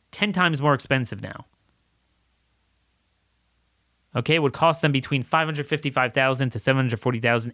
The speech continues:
extra in electricity prices. And I, I, I want you guys also just to realize, you know, we focus on gas prices, and I said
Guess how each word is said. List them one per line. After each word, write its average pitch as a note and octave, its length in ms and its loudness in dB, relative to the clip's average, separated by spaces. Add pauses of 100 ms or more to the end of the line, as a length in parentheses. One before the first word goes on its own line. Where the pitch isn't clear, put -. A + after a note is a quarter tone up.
(120)
extra G#2+ 480 -6 (840)
in A#2+ 80 -4
electricity A#2 480 0
prices. - 640 -6 (1500)
And F#3 160 2
I, F#3+ 60 2
I, G#3 140 2
I F#3 40 4
want D4+ 220 0
you D#4 60 -4
guys A#3 220 0
also F3 200 -4
just C3+ 200 -10
to - 80 -12
realize, A#2 680 -6 (880)
you E3 120 2
know, C#3 100 -4
we D#3 180 0
focus A3+ 320 2
on E3 140 2
gas F3+ 320 0
prices, B2 380 0
and C#3 60 0
I C#3+ 60 0
said E3 320 -2